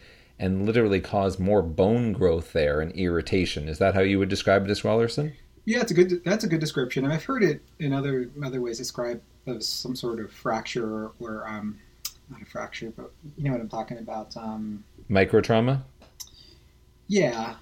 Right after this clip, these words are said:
Speaker 2: um, but I, I would, I think the way you describe it is better. Just like, it's basically like Wolff's Law. If you pull on something, you press on something enough,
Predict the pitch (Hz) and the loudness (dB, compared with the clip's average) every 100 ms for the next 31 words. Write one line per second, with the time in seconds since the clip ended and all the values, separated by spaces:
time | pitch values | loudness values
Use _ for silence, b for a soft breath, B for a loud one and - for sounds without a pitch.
0 | - 143 139 135 135 131 135 - 143 160 | -6 0 0 0 -2 -4 -8 -12 -4 -2
1 | 165 180 - 190 220 175 - - 170 220 | -2 -4 -2 0 0 0 -4 -4 0 0
2 | 208 170 143 135 135 131 123 123 110 110 | 0 -2 -2 0 0 -2 -4 -6 -6 -8
3 | - 113 113 175 170 143 123 175 - - | -8 -8 -4 -2 0 -2 -4 -4 -6 -2
4 | 247 175 135 123 120 120 113 - 117 104 | 0 0 0 -2 -2 -8 -8 -6 -6 -6
5 | 98 101 - 131 123 135 127 - 151 147 | -10 -14 -8 -6 -6 -6 -6 -4 0 0
6 | 139 139 139 123 113 131 131 127 131 123 | 0 -2 -2 -2 -4 -4 -2 -2 -2 -4
7 | 120 120 117 117 | -6 -8 -10 -14